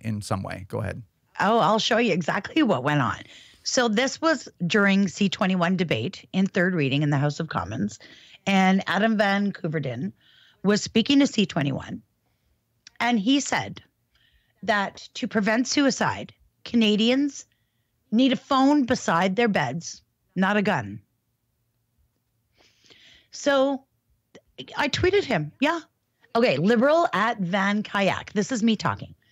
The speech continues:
Speaker 2: Says, "To prevent suicide, Canadians need a phone beside their beds, not a gun."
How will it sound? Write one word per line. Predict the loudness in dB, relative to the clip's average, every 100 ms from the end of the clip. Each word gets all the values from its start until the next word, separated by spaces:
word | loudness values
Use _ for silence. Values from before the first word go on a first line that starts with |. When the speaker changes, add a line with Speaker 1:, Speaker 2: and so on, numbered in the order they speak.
| _ _
Speaker 2:
Says, | -2 0 0 0
"To | -6
prevent | -2 0 0 0
suicide, | -2 -2 0 -2 -2
Canadians | -4 -4 -2 -2 0
need | 0 0
a |
phone | 0 2 4 4
beside | 2 0 0 2
their | 0
beds, | 2 0 -2 -10 -14 _ -2
not | 2 2
a | 2
gun." | 0 -2 -4